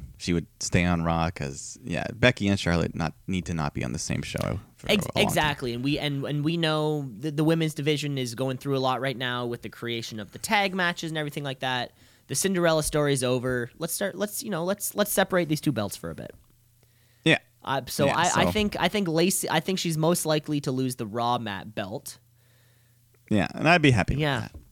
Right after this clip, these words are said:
Speaker 1: <laughs>
Speaker 2: So, yeah, so, so we'll see. It is a tall order to win a championship in your first match, though.
Speaker 1: Mm-hmm.
Speaker 2: I s-, and, uh, I
Speaker 1: But
Speaker 2: think this will be a big one. Like, which one do we think is gonna happen first?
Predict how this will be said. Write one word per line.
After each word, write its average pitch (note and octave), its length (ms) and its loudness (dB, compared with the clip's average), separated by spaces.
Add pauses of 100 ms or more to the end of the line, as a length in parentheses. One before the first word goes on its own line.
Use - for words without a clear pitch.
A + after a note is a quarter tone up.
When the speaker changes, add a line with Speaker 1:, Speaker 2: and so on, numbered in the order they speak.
(200)
Speaker 1:
<laughs> G#2+ 140 12
Speaker 2:
So, E3+ 140 12
yeah, F#3 220 8
so, F#3+ 300 2
so - 140 4
we'll A3+ 220 6
see. G#3+ 180 0
It D3 80 4
is D3 80 0
a C#3 60 -2
tall G3 380 4
order F3 280 4
to D3+ 100 -2
win C#3+ 100 2
a C3+ 40 -4
championship C3 540 0
in A#2 60 -8
your A2 100 -6
first G#2+ 240 -6
match, G2 300 -8
though. A#1+ 180 -12 (840)
Speaker 1:
Mm-hmm. A#2 140 6
Speaker 2:
I - 60 4
s-, F#2+ 160 0
and, D#3+ 220 2
uh, D#3+ 200 4
I - 40 4
Speaker 1:
But C#3 160 10
Speaker 2:
think G#3+ 160 0
this G3+ 180 0
will G3+ 80 4
be F#3 120 4
a F3+ 40 6
big F#3 160 2
one. F#3+ 160 2
Like, F3 120 0
which F3+ 200 2
one G#3 120 2
do F#3+ 60 0
we F3+ 60 -2
think F#3 140 -4
is - 40 -8
gonna F3+ 120 -2
happen E3+ 200 -4
first? - 600 -4